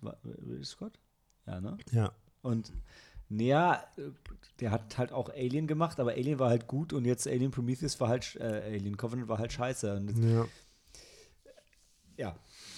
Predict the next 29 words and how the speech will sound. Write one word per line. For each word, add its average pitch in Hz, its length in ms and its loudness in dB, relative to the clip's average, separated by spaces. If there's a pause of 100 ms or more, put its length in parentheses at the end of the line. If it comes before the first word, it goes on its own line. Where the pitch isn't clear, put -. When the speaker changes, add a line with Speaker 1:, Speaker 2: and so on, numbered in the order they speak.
(140)
Speaker 1:
Da, 180 100 -2 (240)
da, 220 80 -8 (320)
ja, 117 200 -4 (180)
Punkt. 107 320 -4 (600)
Also 120 140 2
Crimes 151 320 12
of - 60 10
the 131 80 12
Future - 160 8
ist 143 80 6
einfach 135 200 6
ein 135 80 0
langweiliger 120 800 4
Film 143 560 8
mit 139 260 4
Cronenberg-Elementen, 127 1080 4
weil 120 160 0
er 131 80 0
ist - 240 -4
halt 165 160 0
von 170 220 -4
Cronenberg, 120 540 0
aber 113 200 2 (340)
Speaker 2:
Ja. 113 280 6 (220)
Speaker 1:
ähm, 101 300 0 (140)
ja, 98 260 -8 (220)
denn 135 140 4
ich, 165 260 -2 (960)
ja, - 160 -14